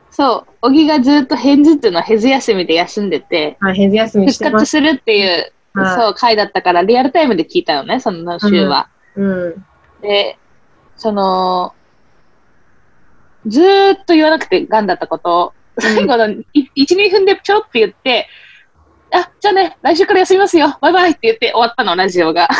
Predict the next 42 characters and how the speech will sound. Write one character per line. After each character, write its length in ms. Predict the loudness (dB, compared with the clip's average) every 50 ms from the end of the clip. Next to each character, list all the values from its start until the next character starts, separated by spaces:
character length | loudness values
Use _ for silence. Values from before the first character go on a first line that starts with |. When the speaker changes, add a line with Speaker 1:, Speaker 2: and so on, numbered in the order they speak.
| -2 0
Speaker 1:
<laughs> 240 | 0 0 -2 -2 -4
そ 300 | -8 -4 -2 0 0 2
の 220 | 2 2 0 0 0
感 240 | 0 2 4 4
じ、 100 | 4 4
Speaker 2:
う 20 | 4
ん。 40 | 2 0
Speaker 1:
超 140 | -2 0 0 0
好 40 | 0
き 200 | 0 -2 -2 -2
だ 80 | -2
っ 80 | -2 -2 _
た。 180 | -2 -2 -2 -4 _ -20 -20 -20 -20 -20 _ _ _ _
も 300 | -18 -18 -16 -12 -12 -6
う、 20 | -4
あ 60 | -2
ー、 20 |
Speaker 2:
な 60 | 0 2
ん 40 |
な 60 | 2 2
ん 40 |
だ 40 | 2
ろ 40 | 2
う。 80 | 2 2
Speaker 1:
も 80 | 0
う 40 | 2
本 140 | 0 0 2
当 100 | 2 4
に、 160 | 2 2 2 0 -6 -16 _ -20 -20 -20 -20 -20 -20 -20 -20 -20 -20 -20 _ _ _ _
最 340 | -12 -8 -2 0 0 0 2
高 160 | 2 2 2
だ 120 | 4 4
な、 120 | 2 2 2
こ 120 | 2 2
の 60 | 4
人 140 | 6 6 6
た 120 | 4 2
ち 140 | 2 0 0
と 100 | 2 2
思 100 | 2 2
っ 60 | -2
て。 340 | -2 _ -2 -2 -2 -2 -6